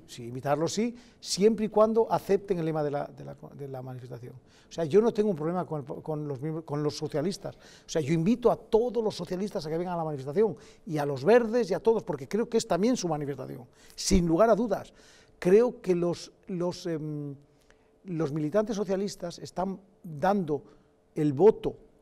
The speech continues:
a los, al Partido Socialista, pero no están comprando sus actos. Creo que si ven sus actos, hasta ellos mismos se avergüenzan, hablemos sincero. O sea, creo que hasta ellos mismos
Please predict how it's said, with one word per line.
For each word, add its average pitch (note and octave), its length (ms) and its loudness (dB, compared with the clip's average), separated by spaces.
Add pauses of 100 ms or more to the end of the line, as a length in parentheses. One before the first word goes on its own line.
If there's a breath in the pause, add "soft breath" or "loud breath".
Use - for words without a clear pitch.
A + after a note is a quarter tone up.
(340)
a D#3+ 120 -4
los, C#3 720 -2
al D3+ 160 -6
Partido F3 320 -2
Socialista, F#3+ 580 -6
pero E3+ 280 0
no A3+ 160 2
están B3 320 -2
comprando D#3 480 0
sus B2+ 180 -10
actos. - 480 -12 (460 soft breath)
Creo A#3 260 4
que G3 100 0
si E3+ 260 -4
ven G3 260 6
sus - 180 -4
actos, G#3 360 0
hasta F3+ 200 -2
ellos G#3+ 160 2
mismos A3 240 0
se F#3 80 -2
avergüenzan, D3+ 560 -2 (240 soft breath)
hablemos F#3 300 -2
sincero. F#3+ 300 -2
O - 340 -18
sea, E3 160 -6
creo G#3+ 200 4
que A3 80 0
hasta F3 160 0
ellos G#3+ 160 2
mismos G3 240 -2